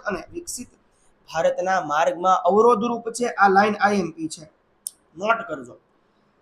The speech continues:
આજના શિક્ષિત લોકો પણ પોતાના માતા પિતાનો શરમનું માન રાખતા નથી.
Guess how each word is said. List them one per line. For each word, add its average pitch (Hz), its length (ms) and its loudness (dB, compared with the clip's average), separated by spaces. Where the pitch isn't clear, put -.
આજના 208 400 4
શિક્ષિત 254 480 -6
લોકો 196 460 -2
પણ 220 220 -2
પોતાના 208 460 0
માતા 180 260 4
પિતાનો 202 340 -2
શરમનું 240 460 0
માન 202 140 2
રાખતા 180 400 0
નથી. 170 260 -12